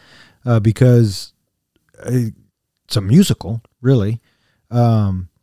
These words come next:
it just got that much more enjoyable. So as the first time for me to watch it, I really dug it. I loved the music in this. Uh, I love the style.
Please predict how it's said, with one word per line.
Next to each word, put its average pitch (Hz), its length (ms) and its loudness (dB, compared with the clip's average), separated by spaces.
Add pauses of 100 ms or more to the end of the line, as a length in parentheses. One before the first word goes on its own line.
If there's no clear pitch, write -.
(140)
it 135 100 2
just 139 200 0
got 143 300 -2
that 147 240 -2 (140)
much 143 340 -2
more 127 220 2
enjoyable. 110 640 -4 (140)
So 120 280 0
as 117 180 2
the 120 60 -2
first 190 260 2
time 185 160 0
for 156 120 -4
me 151 160 4
to 135 60 2
watch 131 300 0
it, - 120 -6
I 131 60 2
really 127 500 4
dug 117 220 2
it. 117 100 0
I 113 100 -2
loved 135 480 2
the 139 80 0
music 120 440 2
in 92 140 -4
this. 101 300 -8 (420)
Uh, 104 460 -2
I 113 60 -2
love 113 240 0
the 104 80 -2
style. 135 760 4